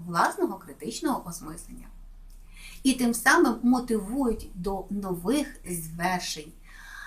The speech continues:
і нових висот, які потрібно долати. Потрібно долати їх чітко, впевнено і, головне, творчо, з креативністю.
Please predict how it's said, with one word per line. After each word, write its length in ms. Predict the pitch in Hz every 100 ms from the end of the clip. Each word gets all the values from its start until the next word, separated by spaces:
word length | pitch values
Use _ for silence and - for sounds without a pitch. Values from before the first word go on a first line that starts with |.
| - - - - - - - - - -
і 180 | 214 -
нових 720 | 202 202 175 185 294 302 - - -
висот, 400 | 175 - 175 160 -
які 260 | 160 160 156
потрібно 480 | 156 160 214 285
долати. 440 | 233 202 170 - - -
Потрібно 380 | 175 180 175 -
долати 440 | 156 160 - -
їх 140 | 143 - -
чітко, 520 | - 254 - - - - -
впевнено 480 | - 156 240 202 - -
і, 100 | 302
головне, 400 | 202 180 160 160
творчо, 500 | 160 - 175 214 180 170 - -
з 100 | -
креативністю. 880 | - 180 156 165 156 147 139 - -